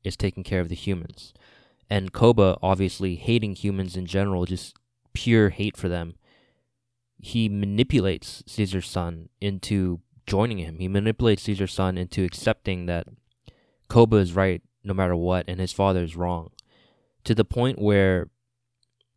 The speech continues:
his, his son almost rejects him. His son almost sort of, like, sides with Koba no matter what. You know, it's, it's, it's interesting to see because there's even this one scene, um, so a little backstory in the movie. Caesar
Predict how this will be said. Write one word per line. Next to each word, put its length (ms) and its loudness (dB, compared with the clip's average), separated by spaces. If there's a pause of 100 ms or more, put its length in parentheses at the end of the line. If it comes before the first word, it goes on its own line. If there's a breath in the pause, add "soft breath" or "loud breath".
(560)
his, 280 -6 (140)
his 140 -4
son 220 2
almost 320 0
rejects 400 -2
him. 120 -10 (400)
His 140 -6
son 180 2
almost 560 -2
sort 200 4
of, 140 4
like, 280 -2
sides 440 -2
with 120 -8
Koba 320 0
no 100 -6
matter 220 -6
what. 300 -2 (360)
You 100 -4
know, 80 4
it's, 160 -2
it's, 260 -10
it's 240 -4
interesting 400 0
to 80 -2
see 240 0
because 200 -2
there's 240 0
even 460 -2 (420)
this 220 -4
one 240 -2
scene, 580 -6
um, 640 -6
so 140 2
a 40 6
little 180 4
backstory 500 0
in 60 0
the 60 -2
movie. 400 0 (540 soft breath)
Caesar 640 4